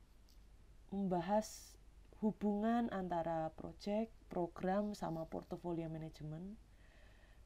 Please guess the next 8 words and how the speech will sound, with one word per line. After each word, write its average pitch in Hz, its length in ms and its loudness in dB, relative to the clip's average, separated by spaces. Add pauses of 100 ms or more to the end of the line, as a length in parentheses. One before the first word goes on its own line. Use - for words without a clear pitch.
(100)
dan 190 460 4 (180)
kontribusi 208 640 4
dari 180 240 2
ketiga 175 400 -2
hal 170 160 2
itu 196 240 0
untuk 196 240 -2
membuat 170 480 0